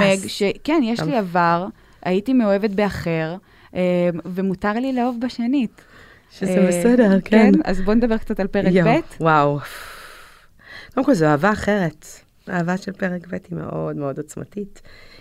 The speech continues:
Speaker 2: היא בגילאים בוגרים, היא, אפשר לראות הבדל מאוד מאוד משמעותי בין האהבות שאנשים מנהלים בשנות העשרים, שלושים לחייהם,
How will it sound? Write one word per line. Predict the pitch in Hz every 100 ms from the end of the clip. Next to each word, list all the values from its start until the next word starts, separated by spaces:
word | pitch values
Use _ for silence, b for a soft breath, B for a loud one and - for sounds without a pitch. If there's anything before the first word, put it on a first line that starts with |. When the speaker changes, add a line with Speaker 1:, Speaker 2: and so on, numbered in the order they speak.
| b
Speaker 2:
היא | -
בגילאים | 143 139 139 151
בוגרים, | 156 139 131 160 202 185 165 - B B B B -
היא, | 147 143 135 135
אפשר | - 147 156
לראות | 143 143 160 -
הבדל | 123 147 156
מאוד | 139 156 165
מאוד | 151 151
משמעותי | 147 - 131 123 - 180 202 175 b b b b -
בין | 139 156
האהבות | 156 127 139 165
שאנשים | 175 147 - 147
מנהלים | 151 139 135 147 139
בשנות | 131 - 139 -
העשרים, | 123 - 170 170
שלושים | 123 120 160
לחייהם, | 185 - 180 151 131